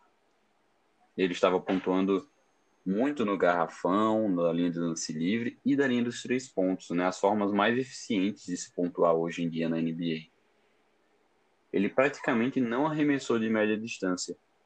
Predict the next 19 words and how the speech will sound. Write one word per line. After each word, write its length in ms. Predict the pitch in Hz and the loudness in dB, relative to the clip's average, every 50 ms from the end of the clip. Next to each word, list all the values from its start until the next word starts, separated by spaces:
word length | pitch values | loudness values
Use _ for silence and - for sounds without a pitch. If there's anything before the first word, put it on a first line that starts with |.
| _ _ _ | _ _ _
que 100 | - 139 | 2 2
é 80 | 127 | 4
o 80 | 123 123 | 4 2
foco 420 | - - - 104 92 90 - 98 | 0 2 4 4 4 4 2 0
de 140 | 92 92 87 | 0 0 2
jogadores 460 | 90 95 90 90 90 85 87 82 - | 2 4 4 4 4 2 0 -2 -2
como 180 | - - 87 92 | -4 -2 0 2
DeRozan 720 | 120 127 120 110 110 110 107 107 101 98 98 92 87 90 - _ _ _ _ _ _ _ | 2 4 4 4 4 4 2 2 0 0 -2 -4 -6 -6 -8 _ _ _ _ _ _ _
e 180 | - 98 95 - - _ | -4 -2 -2 -4 -8 _
DeJounte 500 | - - 95 98 90 - 95 98 - 135 | -14 -2 0 0 2 2 0 2 2 2
Murray 320 | 120 110 110 113 120 127 - | 2 4 4 4 4 2 2
e 80 | - 147 | 2 0
até 160 | 151 - 165 | 2 2 2
mesmo 280 | 147 139 143 143 139 | 2 2 2 2 0
Lonnie 180 | 135 135 143 143 | 2 2 2 2
Walker. 300 | 123 107 101 95 - 104 | 4 4 4 2 2 2
Ele, 180 | 98 95 92 - _ | 0 0 0 -2 _
ele 260 | 92 95 98 98 98 | 0 0 2 4 4
é, 180 | 92 90 - | 2 2 -2